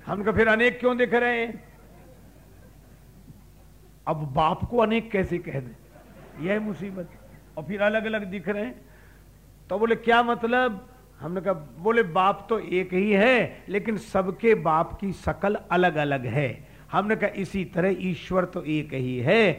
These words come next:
पर सब भक्तों के भाव में ईश्वर का रूप अलग-अलग है।" बोले, "हाँ, यह भी बात सही है।" अरे, भगवान अगर कृपा करें, और तर्क का क्या है?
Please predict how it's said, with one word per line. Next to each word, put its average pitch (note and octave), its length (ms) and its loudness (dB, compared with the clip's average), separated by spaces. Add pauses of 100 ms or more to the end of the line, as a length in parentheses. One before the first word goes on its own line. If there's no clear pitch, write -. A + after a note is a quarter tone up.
(220)
पर G#3 120 2
सब B3+ 260 2
भक्तों F#3+ 380 0
के E3+ 180 0
भाव D#3 360 2
में F3+ 80 0
ईश्वर D#3+ 420 0
का D#3 160 -2
रूप E3 360 0
अलग-अलग B2+ 580 -4
है।" F#3+ 340 0 (180)
बोले, G#3 160 8
"हाँ, G3 240 8
यह F#3 260 6
भी A#3 180 6
बात A3 280 6
सही G3+ 300 4
है।" - 400 -8 (2750)
अरे, G#3+ 160 -4
भगवान D#3+ 560 -2
अगर F3 240 -2
कृपा C#3+ 420 -6
करें, C3+ 320 -14 (220)
और A#3+ 280 2
तर्क C4+ 240 4
का - 180 -6
क्या - 260 -4
है? F#3 320 -6